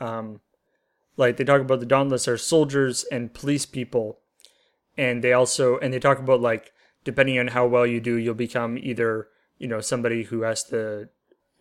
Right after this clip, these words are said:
take care of the, or, like, monitor the faction list and make sure they don't get out of the thing, or you can be on the wall,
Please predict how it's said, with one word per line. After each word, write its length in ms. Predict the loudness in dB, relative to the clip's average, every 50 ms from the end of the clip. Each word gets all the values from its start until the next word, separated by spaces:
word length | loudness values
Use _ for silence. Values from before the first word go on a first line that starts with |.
| -20 -16 -8
take 200 | -6 -6 -6 -2
care 280 | 0 0 2 2 2 0
of 160 | -2 -6 -10
the, 120 | -10 -4 0
or, 180 | 0 0 0
like, 260 | 0 -4 -6 -6 -6
monitor 480 | -4 -4 -2 -2 -4 -4 -4 -4 -4 -4
the 380 | -4 -6 -8 -8 -10 -12 -16 _ _ _ _ _ _ _ _ _ _ _ _ _ _ _
faction 560 | _ -10 -4 -2 -2 -2 -2 -4 -4 -4 -4 -2
list 300 | -2 -2 -4 -4 -8 -8
and 60 | -8
make 120 | -8 -6
sure 140 | -6 -6 -6
they 60 | -4
don't 200 | -4 -4 -4 -4
get 140 | -2 -2 -2
out 80 | -2 -4
of 80 | -6 -8
the 60 | -8
thing, 260 | -8 -8 -8 -8 -6
or 140 | -4 -4 -4
you 140 | -4 -6 -8
can 360 | -6 -6 -6 -6 -8 -12 -12
be 420 | -8 -8 -6 -6 -6 -8 -10 -10 -6
on 160 | -6 -4 -4 -4
the 80 | -6
wall, 640 | -4 -2 0 2 2 2 2 2 0 -2 -4 -8